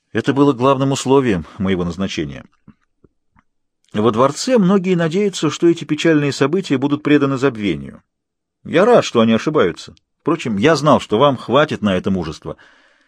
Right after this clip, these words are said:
Маат, богиня улыбчивая, но неумолимая. Она может принести счастье,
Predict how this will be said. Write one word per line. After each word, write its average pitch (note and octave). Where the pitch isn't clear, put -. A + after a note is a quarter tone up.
Маат, G2
богиня G2+
улыбчивая, D#3+
но A#2
неумолимая. E3
Она A#2+
может D#3
принести D3+
счастье, D#3+